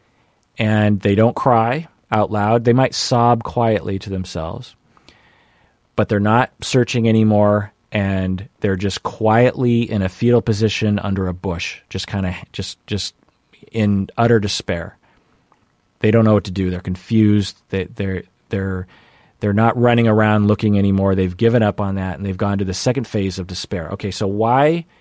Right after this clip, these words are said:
why would kids do that? Why would you just hunker down quietly? Well, the reason is,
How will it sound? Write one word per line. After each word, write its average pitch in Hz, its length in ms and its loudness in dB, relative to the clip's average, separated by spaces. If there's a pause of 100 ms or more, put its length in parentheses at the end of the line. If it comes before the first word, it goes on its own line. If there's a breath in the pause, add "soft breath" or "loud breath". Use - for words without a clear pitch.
(320 soft breath)
why 131 180 -2
would 175 160 -2
kids 143 520 -4
do 120 160 2
that? 85 240 -4 (1080)
Why 110 260 2
would 123 420 6 (720 soft breath)
you 110 160 0
just 101 220 -2
hunker 123 360 0
down 98 420 4
quietly? 95 600 -4 (1200 soft breath)
Well, 98 400 0 (380)
the 101 100 -2
reason 131 340 4
is, 110 480 0